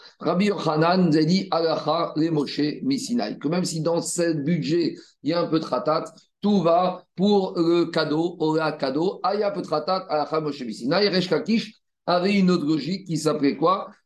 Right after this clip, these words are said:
Resh Lakish avait une autre logique qui s'appelait, euh, une dracha, et Chol Nidre Mochen Vidotam, tout ce qui est resté en plus de son Neder va se transformer en Nedava, en cadeau. Donc, il y avait cinq cents euros pour le Neder de Nézirut.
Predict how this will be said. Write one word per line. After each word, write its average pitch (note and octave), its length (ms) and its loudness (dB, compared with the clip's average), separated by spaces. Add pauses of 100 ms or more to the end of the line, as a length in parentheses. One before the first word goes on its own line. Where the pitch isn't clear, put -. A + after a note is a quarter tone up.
Resh E3+ 200 0
Lakish G3 200 0
avait F#3 220 4
une F3 100 6
autre D#3+ 140 2
logique D3 400 0 (340)
qui G3+ 80 0
s'appelait, F#3 640 0 (300)
euh, D#3+ 720 4
une F#3 180 4
dracha, D#3+ 580 0
et E3 120 -2
Chol F3+ 240 -2
Nidre E3+ 360 0
Mochen D#3 320 -6
Vidotam, D3 460 -2
tout G#3+ 140 -4
ce - 100 -6
qui G3+ 140 -4
est E3+ 100 0
resté F#3+ 420 0
en F3 160 -2
plus D#3 300 -6
de C#3 80 2
son D3 220 -2
Neder D3 400 2 (480)
va F3 260 0
se F#3 120 0
transformer E3 800 0
en F3 360 -2
Nedava, D3+ 460 0
en D#3+ 120 0
cadeau. C3 460 -2
Donc, A2+ 220 -2
il - 60 -4
y C3+ 40 4
avait C3 120 4
cinq D3 200 0
cents D3 180 2
euros D3+ 300 2
pour D#3+ 320 0
le D#3+ 80 0
Neder D3+ 360 0
de C3+ 80 0
Nézirut. C3 440 -2